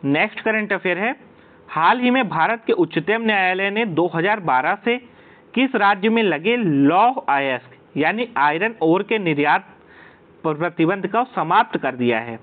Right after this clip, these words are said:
तो देखिए, कर्नाटक राज्य में दो हज़ार बारह से लौह अयस्क के निर्यात और उत्खनन पर प्रतिबंध लगा था, जिसको अभी उच्चतम न्यायालय ने समाप्त कर दिया है।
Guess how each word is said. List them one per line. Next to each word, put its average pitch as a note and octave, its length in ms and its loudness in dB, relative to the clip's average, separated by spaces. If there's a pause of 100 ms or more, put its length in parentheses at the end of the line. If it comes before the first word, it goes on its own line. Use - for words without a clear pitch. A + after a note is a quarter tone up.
(420)
तो F3+ 60 2
देखिए, A3 280 0
कर्नाटक E3 680 -4
राज्य F#3+ 300 0
में A3+ 280 -2 (400)
दो F3+ 200 2
हज़ार A#3 300 0
बारह F#3 340 2
से C4 280 -2 (160)
लौह D#3+ 300 4
अयस्क G3+ 580 -2
के A#3 220 -2
निर्यात D#3 640 2 (520)
और A#3+ 320 0 (220)
उत्खनन F#3+ 460 -2
पर A#3 180 0
प्रतिबंध F3 520 -2
लगा A#2+ 280 -2
था, - 300 -10 (460)
जिसको G3+ 360 -2
अभी B3+ 340 2
उच्चतम F3+ 440 -2
न्यायालय D3 440 0
ने G#3+ 120 -4
समाप्त G3 480 0
कर F3 180 -4
दिया A#2 300 0
है। A2+ 180 -6